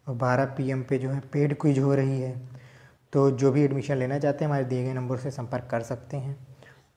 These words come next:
और जुड़ सकते हैं। एक मार्च से, एक मार्च से हमारा जो है एनलाइटमेंट नामक जो कोर्स स्टार्ट हो रहा है पीसीएस के लिए,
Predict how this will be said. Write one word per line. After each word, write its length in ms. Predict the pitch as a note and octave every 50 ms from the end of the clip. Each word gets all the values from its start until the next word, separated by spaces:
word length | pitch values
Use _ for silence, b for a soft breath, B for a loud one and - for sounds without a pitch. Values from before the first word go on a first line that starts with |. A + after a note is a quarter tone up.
| -
और 300 | B2+ A2+ A2 A2+ A2+ A#2+
जुड़ 320 | - - B2 A2+ B2+ C3 A#2+
सकते 300 | - B2+ A2 - - A#2+
हैं। 200 | A#2 B2+ - -
एक 280 | - C3+ C#3 C#3 - -
मार्च 480 | B2+ A#2+ A#2 A#2+ B2 A#2 A#2 - - -
से, 240 | - - - A2+ G#2+ G2 - - - - - - - - _ _ _ _ _ _ _ _ _ _ _ _ _ _ _ _ _ _ _ _ _ _ _ _ _ _ _ _ _ _ _ _ _ _ -
एक 320 | - B2+ B2+ C3+ C3 B2+ -
मार्च 320 | C3 A#2+ A#2+ B2 B2+ B2+
से 220 | - - - - B2
हमारा 300 | A#2+ A#2+ A#2+ A#2+ B2 B2
जो 180 | A#2+ B2+ B2
है 180 | A2+ A#2+ B2 B2 B2 - - - - -
एनलाइटमेंट 420 | D3 B2+ A#2+ A#2 A2+ - C#3 C3 B2+
नामक 220 | B2+ B2+ C3 A#2+
जो 100 | B2 B2 B2
कोर्स 340 | - - B2+ B2 B2 B2 B2+
स्टार्ट 400 | A2 - - B2 B2 C3 B2+ -
हो 60 | B2+ A#2+
रहा 100 | A2+ A2
है 120 | A#2 -
पीसीएस 380 | - B2 A2+ - C3+ C3 - -
के 140 | - - A2+
लिए, 300 | G#2+ A#2 C3 E3+ -